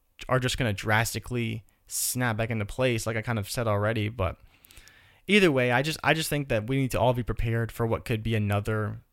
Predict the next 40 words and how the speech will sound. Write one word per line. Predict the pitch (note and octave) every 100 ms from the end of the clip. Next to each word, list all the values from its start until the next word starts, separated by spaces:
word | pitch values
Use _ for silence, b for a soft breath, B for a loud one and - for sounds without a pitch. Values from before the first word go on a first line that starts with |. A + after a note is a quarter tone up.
| _
quote | - B2+ B2
unquote | A2+ B2 A2+
shitty | - B2+ B2 G#2+
year, | G#2 A#2+ C#3+ D3
but | B2
I | A#2
don't | B2+ C3 B2
want | B2 A2+ G2+ -
my | G#2+ A2+ C#3
listeners | C3 A#2+ - A2 G2+
to | -
think | A2+ B2 A#2
of | G#2
it |
as | G#2 A#2
a |
shitty | G#2 A#2+ A2+
year. | A2
I | G#2+
want | A#2+ B2 A2+
you |
guys | A#2 A#2+ A2
to | A2
know | G#2 G#2 G#2+
that | G#2 G#2+ G2+ F#2+ - B B B B B
whether | C3 C3
it's | B2 -
reaching | C#3
out | B2+ G#2
to |
me, | A#2+ D#3 D#3
whether | C#3
it's | B2
reaching | C3 B2
out | A#2+
to | -
people | B2+ B2+
that | A2
you | A2+
know, | B2 C3 C#3 C#3